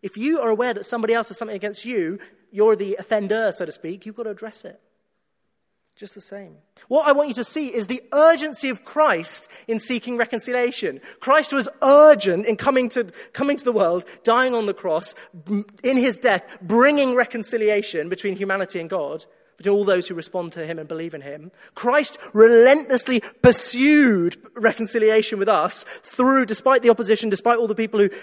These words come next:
who, who sought to s-, stop him from that in various ways, sought to rebuke him. No, he went to the cross in the active pursuit of reconciliation. Just as Christ was anything but passive in pursuing reconciliation, so we should be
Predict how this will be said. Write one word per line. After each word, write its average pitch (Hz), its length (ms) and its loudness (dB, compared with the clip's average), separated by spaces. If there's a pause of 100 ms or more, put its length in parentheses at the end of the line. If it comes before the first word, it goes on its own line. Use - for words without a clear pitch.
who, 208 180 0
who 196 280 -2 (120)
sought 220 280 -4
to 202 80 -4
s-, - 180 -10
stop - 280 -12
him 180 140 -12
from 165 220 -14
that 151 380 -18 (280)
in 170 80 -20
various 170 320 -6
ways, 151 380 -12 (320)
sought 180 220 -10
to - 80 -12
rebuke 170 340 -14
him. 160 120 -16
No, 165 80 -14
he 175 100 -10
went 220 240 -8
to - 80 -16
the 165 80 -16
cross - 360 -16 (160)
in 165 100 -12
the 165 100 -8
active 190 340 -10
pursuit - 280 -16
of 160 80 -12
reconciliation. 160 720 -14
Just 226 200 -8
as 180 120 -8 (180)
Christ 233 280 -4
was 196 140 -8 (140)
anything 277 480 -4
but - 260 -8
passive 262 640 -4 (280)
in 196 100 -10
pursuing 226 380 -2
reconciliation, 220 800 -4 (180)
so 202 220 -2
we 208 180 -4
should 190 160 -10
be 196 100 -8